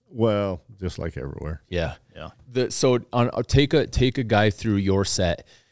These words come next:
Speaker 2: If you're, if you have this, this just take a,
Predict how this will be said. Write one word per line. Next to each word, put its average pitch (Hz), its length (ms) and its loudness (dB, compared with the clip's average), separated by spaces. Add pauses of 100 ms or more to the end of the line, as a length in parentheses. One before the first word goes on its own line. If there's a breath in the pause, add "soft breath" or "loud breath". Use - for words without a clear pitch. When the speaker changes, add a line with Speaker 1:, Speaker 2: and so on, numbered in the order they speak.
(120)
Speaker 2:
If 113 220 0
you're, 127 420 2
if - 260 -2
you 127 140 4
have 107 400 2 (240)
this, 107 260 -2
this 110 220 0
just - 300 -4
take 98 240 -4
a, 90 100 0